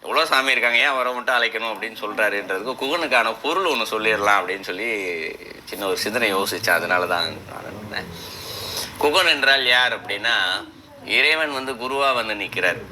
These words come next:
இல்லையா? இப்ப குரு வந்து பல வகைகள்ல ஒருத்தரை சரி செய்து இறைவன் கிட்ட அழைச்சிட்டு போவார். இந்த இடத்துல குரு இல்லையா? ஒரு சிலருக்கு கொஞ்சம், சிலர் கண்டிப்பாக இருப்பார் சிலரிடத்தில்,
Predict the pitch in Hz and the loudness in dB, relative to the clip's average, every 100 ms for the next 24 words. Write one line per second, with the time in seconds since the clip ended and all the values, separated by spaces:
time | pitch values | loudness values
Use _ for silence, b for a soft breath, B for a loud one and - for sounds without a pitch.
0 | - 90 98 98 90 - - 104 101 160 | -10 -2 2 4 2 -4 -10 -10 -4 0
1 | 185 147 131 139 120 123 135 - - - | 2 2 2 4 6 4 2 -6 -18 -12
2 | - 127 147 147 151 165 160 151 151 165 | -2 0 2 2 0 0 0 0 2 4
3 | 185 - - - - - - 123 120 123 | 2 -2 -10 -20 -20 -18 -6 -4 0 2
4 | 123 135 123 104 92 87 78 - 85 - | 4 6 4 2 0 -2 -4 -8 -10 -2
5 | 123 143 139 127 156 139 131 139 127 110 | -2 0 -4 -4 0 2 4 2 0 -2
6 | 117 123 113 104 - - 90 90 80 76 | 2 2 2 0 -6 -12 -8 -8 -6 -10
7 | - 90 87 82 95 87 82 85 - - | -12 -8 -6 -4 -4 -4 -4 -6 -6 -10
8 | 85 92 90 90 113 120 117 113 110 120 | -2 2 2 0 -2 0 2 0 0 -6
9 | 110 107 107 107 110 - 101 113 120 117 | -4 -4 -2 -2 0 0 -2 -2 0 2
10 | 117 113 92 95 90 - 92 90 87 87 | 4 2 0 0 0 0 -2 -2 -2 -4
11 | 85 85 | -6 -10